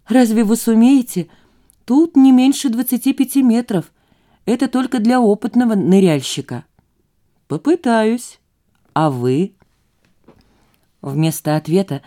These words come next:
Мика встала, оглядевшись, выбрала большой камень и подтащила его к краю скалы. «Сначала дайте мне попробовать. С камнем это против моих правил.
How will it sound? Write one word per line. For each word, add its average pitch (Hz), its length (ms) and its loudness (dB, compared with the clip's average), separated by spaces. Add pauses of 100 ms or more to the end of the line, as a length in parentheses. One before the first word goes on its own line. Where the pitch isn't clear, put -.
(460)
Мика 170 360 2
встала, 202 480 -2
оглядевшись, 208 840 -4 (300)
выбрала 170 400 0
большой 147 440 -4
камень 226 480 -2 (300)
и 185 80 -4
подтащила 180 720 -4
его 214 260 0
к - 120 -18
краю 165 340 -4
скалы. 156 540 -6 (640)
«Сначала 311 540 0
дайте 294 320 2
мне 247 200 4
попробовать. 143 720 -6 (440)
С - 140 -20
камнем 285 440 2
это 226 280 -2
против 220 460 -4
моих 180 320 0
правил. 160 380 -4